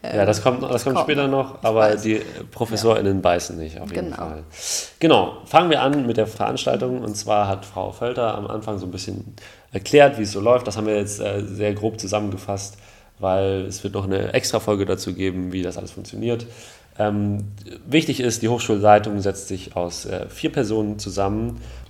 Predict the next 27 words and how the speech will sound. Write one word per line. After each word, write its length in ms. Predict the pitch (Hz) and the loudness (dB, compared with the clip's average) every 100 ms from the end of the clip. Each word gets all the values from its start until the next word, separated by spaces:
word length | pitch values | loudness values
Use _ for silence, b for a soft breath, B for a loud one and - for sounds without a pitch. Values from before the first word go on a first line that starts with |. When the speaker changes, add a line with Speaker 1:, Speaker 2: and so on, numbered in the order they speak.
| - | -6
Speaker 2:
An 80 | 220 | -6
dieser 240 | 254 285 | -2 -2
Stelle 260 | 285 269 254 | -2 -2 0
noch 100 | 233 | -2
ein 160 | 226 220 | -2 -4
kleiner 280 | - 214 196 | -4 -2 -2
Nachtrag. 680 | 185 190 311 - - 277 277 - B B - | -2 0 -2 -4 -2 -2 -2 -12 B B -8
Die 140 | 226 | -4
Hochschulleitung 600 | 226 311 - 240 247 240 | -2 -2 -2 -2 0 -2
setzt 260 | 220 226 226 | -4 -4 -4
sich 160 | 226 | -10
zurzeit 400 | - 214 - 214 | -8 -10 -6 -4
tatsächlich 320 | 214 208 208 - | -6 -6 -6 -6
aus 140 | - - | -6 2
acht 340 | 277 - - | 0 0 -8
Menschen 360 | 208 208 - 208 | -8 -6 -8 -10
zusammen, 600 | - 196 185 185 233 - B B | -10 -4 -4 -2 -4 -6 B B
da 380 | - 208 214 214 | 0 2 4 2
neben 360 | 214 226 240 226 | 0 0 0 0
der 100 | 202 | -2
Kanzlerin 600 | 262 320 294 - 233 240 | -2 -2 0 0 0 -2
und 260 | 208 208 208 | -2 -6 -6
dem 100 | 202 | -6
Rektorat 680 | 202 - 196 190 208 240 - | -8 -8 -10 -2 0 0 -2
auch 80 | |
noch 220 | 208 202 208 | -4 -4 -6
ReferentInnen 920 | 208 196 - 285 294 247 247 247 | -6 -6 -2 -2 -2 -4 -2 -4